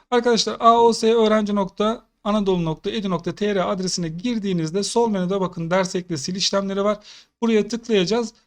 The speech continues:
Burada şu an yaz okulu ile ilgili bilgi var. Pazartesi günü bu bilgi değişecek. Üç E-, e, Ekim'le on yedi, üç Ekim, on yedi Ekim tarihleri arasında bir ibare gelecek ve şurada ders seçme paneli açılacak.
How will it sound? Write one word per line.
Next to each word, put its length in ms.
Burada 220
şu 160
an 80
yaz 220
okulu 280
ile 120
ilgili 260
bilgi 280
var. 140
Pazartesi 520
günü 220
bu 120
bilgi 240
değişecek. 640
Üç 300
E-, 60
e, 280
Ekim'le 580
on 220
yedi, 360
üç 200
Ekim, 260
on 160
yedi 180
Ekim 200
tarihleri 360
arasında 280
bir 140
ibare 300
gelecek 360
ve 80
şurada 440
ders 180
seçme 260
paneli 320
açılacak. 500